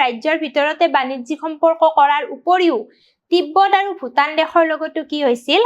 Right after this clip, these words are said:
কামৰূপৰ বাণিজ্যিক সম্পৰ্ক আছিল।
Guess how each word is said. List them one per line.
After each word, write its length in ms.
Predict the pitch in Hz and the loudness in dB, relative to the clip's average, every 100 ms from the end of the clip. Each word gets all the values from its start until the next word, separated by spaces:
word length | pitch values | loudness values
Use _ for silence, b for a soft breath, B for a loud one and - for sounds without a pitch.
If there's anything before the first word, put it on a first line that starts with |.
| 453 | 0
কামৰূপৰ 560 | 302 277 277 269 269 330 - B B - | -2 -2 -6 0 4 4 0 B B -2
বাণিজ্যিক 520 | 254 254 254 254 269 277 | 0 0 -4 -6 -8 -6
সম্পৰ্ক 440 | 269 262 233 226 247 539 - - _ - | -6 0 0 2 2 2 0 -16 _ -12
আছিল। 240 | - 190 | -6 -6